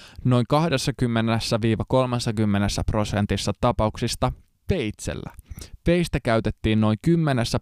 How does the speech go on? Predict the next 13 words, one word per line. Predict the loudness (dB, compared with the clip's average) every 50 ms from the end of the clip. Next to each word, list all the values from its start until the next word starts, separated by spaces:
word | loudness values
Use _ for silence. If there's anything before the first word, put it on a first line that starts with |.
| -2
prosentissa | -2 -2 -2 -2 -2 -2 0 -2 -2 -4 -4 -4 -2
tapauksista. | 0 0 0 0 0 -2 -2 -4 -6 -10 -10 -10 -10 -12 -16 -16 -16 _ -12 -10 0 4
Tutkimukset | 4 4 4 2 -2 -4 -4 -4 -4 -4 -2 -2 -2 0 0
osoittavat, | 0 2 4 4 2 2 2 0 0 0 -2 -2 -4 -4
että | -4 -2 -2 -2 -2 2
vuosien | 2 2 2 2 0 0 0 0 2
ysiviisi | 2 2 2 4 2 0 2 2 2 2 2 0 0 0 0
ja | 2 4
ysiysi | 4 4 2 2 0 0 2 2 2 2 2 0 0 -2 -4 -6 -2 2
välisenä | 2 2 2 2 0 0 2 2 4 4
aikana | 4 4 2 2 2 0 2 2 2
väkivallan | 0 0 0 0 0 2 2 2 2 2 2 2
käyttö | 2 2 2 2 2 0 _ 0 -2